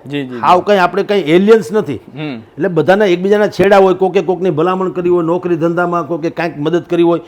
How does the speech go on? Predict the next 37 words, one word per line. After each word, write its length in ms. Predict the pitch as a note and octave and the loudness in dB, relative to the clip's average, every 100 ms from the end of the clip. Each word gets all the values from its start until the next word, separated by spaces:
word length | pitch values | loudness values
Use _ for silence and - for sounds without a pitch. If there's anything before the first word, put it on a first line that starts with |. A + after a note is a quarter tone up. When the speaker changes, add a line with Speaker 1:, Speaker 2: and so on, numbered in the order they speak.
| - - | -18 -2
Speaker 2:
તો 60 | F3+ | 2
હવે 180 | F#3+ | 4
એની 160 | F3 G3 D#3 C#3 C#3 C3+ | 4 2 0 -8 -10 -10
સરમે 260 | D#3+ F3 F#3+ | -4 -2 0
ધર્મે 280 | D#3 F3+ F3 | 0 0 0
જવું 260 | D#3 E3+ | 0 0
પડે. 120 | D3+ C#3 - - | -2 -8 -14 -10
તો 80 | |
જાઓ 320 | F3 C#3+ F3+ B3 | -2 2 4 6
બધામાં. 720 | C4 C#4+ D4 D3 - - D#3+ | 6 6 4 2 -4 -18 -12
Speaker 1:
હમ. 160 | D#3 A2+ - - _ - | -12 -12 -18 -20 _ -2
Speaker 2:
ત્રણેયમાં 460 | F3+ B3 C#4 C#4 | 2 4 6 6
જાઓ, 280 | B3 A3+ D3+ - | 6 4 2 -6
ચારે-, 420 | F#3 F#3+ G3 D#3+ D#3 | -8 -4 -6 -8 -6
ચારેયમાં 420 | F#3 G#3+ B3 A#3+ | -2 2 2 2
જાઓ, 140 | A#3+ A3+ | 2 2
પચાસ 380 | A3 G3 A#3 G3+ | 2 0 2 2
હોય 100 | A3+ | 0
તો 80 | |
પચાસમાં 500 | G#3 G#3 A#3 G#3+ G#3+ | -2 -4 -4 -4 -2
જાઓ 160 | G3 F3+ | -2 -2
સંમેલનમાં, 560 | E3 G3 F#3 D#3+ D3 A#2+ | -2 -4 -2 -2 -6 0
તાળીઓ 300 | F#3 G#3+ G#3+ | 2 2 2
પાડો, 240 | G3+ G3+ | 2 2
બહુ 220 | F#3 G#3 | 0 0
સારું, 240 | F#3+ F3+ C#3 - _ | 0 0 -4 -16 _
તમ 120 | F3 | -6
તારે 140 | F#3+ F#3 | -2 0
આગળ 220 | F3+ F#3 | 0 0
વધો. 300 | D#3+ C3+ A2+ C3 | 0 -2 -8 -10
Speaker 1:
જી. 240 | C#3 B2 - _ _ | -12 -12 -16 _ _
Speaker 2:
પણ 160 | - D#3+ | -8 -6
જે 280 | A#2 E3+ A3+ | 4 6 8
રીતે 360 | A#3+ - A#3 | 6 2 2
ચૂંટાયા 600 | A3 G#3 F#3+ - A3+ B3 | 2 -2 -6 2 4 4
પછી 340 | A#3 A3 A3 A3 | 4 0 -2 -4
નેતા 680 | F3 F#3+ F#3+ G#3 G3+ G#3 | 0 0 0 2 2 2